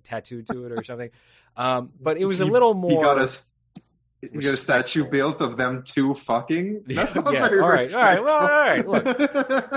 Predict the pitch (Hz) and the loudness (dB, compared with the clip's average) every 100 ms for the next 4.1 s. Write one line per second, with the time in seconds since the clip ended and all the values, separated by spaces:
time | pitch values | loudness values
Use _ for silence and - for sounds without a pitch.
0 | 240 - - 233 208 247 202 - 196 226 | -6 -8 -4 -4 -2 -2 -4 -2 -2 -2
1 | 190 - 185 110 113 127 151 135 117 117 | -4 -6 -6 -6 -8 -4 -2 -2 -6 -8
2 | 104 90 - 127 113 80 120 135 139 170 | -10 -14 -12 -10 -12 -14 -16 -16 -16 -14
3 | 147 98 - 127 117 90 - 110 104 69 | -14 -14 -16 -14 -14 -16 -12 -10 -10 -14
4 | 62 | _